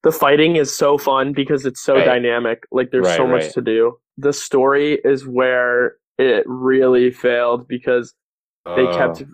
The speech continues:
Speaker 1: adding D L C, like, free D L C. They're like, "Oh, we messed up this part of the story.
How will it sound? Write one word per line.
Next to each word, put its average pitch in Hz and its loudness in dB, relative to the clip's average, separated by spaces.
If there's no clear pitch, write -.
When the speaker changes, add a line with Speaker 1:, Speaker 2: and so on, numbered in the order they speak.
Speaker 1:
adding 131 0
D 131 0
L 123 2
C, 123 0
like, 123 -2
free 135 -2
D 127 -2
L 127 2
C. 127 -4
They're 123 0
like, 120 -2
"Oh, 127 2
we 127 0
messed 127 -4
up 123 -4
this 123 -4
part 123 -4
of 120 -4
the 120 -6
story. 120 -2